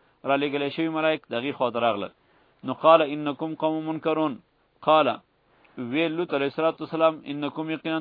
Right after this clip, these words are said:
تاسو، «قوم منكرون»، قوم یې ډېر ناشنا. لوط علیه الصلاة والسلام ورته ویل، «تاسو خو ډېر ناشنا خلک یې،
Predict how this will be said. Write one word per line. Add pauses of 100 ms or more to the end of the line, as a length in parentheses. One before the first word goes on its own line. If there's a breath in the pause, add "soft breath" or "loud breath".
تاسو،
«قوم
منكرون»، (400 soft breath)
قوم
یې
ډېر
ناشنا. (2750)
لوط
علیه
الصلاة
والسلام
ورته
ویل،
«تاسو
خو
ډېر
ناشنا
خلک
یې،